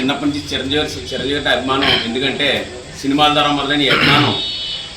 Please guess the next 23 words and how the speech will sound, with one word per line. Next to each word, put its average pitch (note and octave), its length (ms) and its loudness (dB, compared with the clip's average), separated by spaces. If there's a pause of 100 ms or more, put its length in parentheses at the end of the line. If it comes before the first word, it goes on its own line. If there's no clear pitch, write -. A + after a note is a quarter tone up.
ఆయన B2+ 100 0
చేసే C3+ 300 0
సేవా C3 340 4
కార్యక్రమాల C#3 500 -2
ద్వారా C3 360 2 (840)
నా, A#2 120 -4
ఆయనతోనే, C3+ 680 2
మా A#2 220 0
వయసుతో C3+ 280 0
పెరుగుతూ C#3+ 680 -2 (100)
ఆయన, B2+ 280 -4
ఆయన A#2+ 580 -2
చేసే C3 140 0
కార్యక్రమాలు C#3 760 2
చూస్తూ C#3 400 0 (600)
సమాజంలో C#3+ 720 4 (240)
ఒక C3 160 -6 (540)
అభిమాని, D3 420 2
సినీ D3 240 0
అభిమాని D3 380 4
అంటే D3 160 0
ఎలా C#3 160 2
ఉండాలి C#3 480 2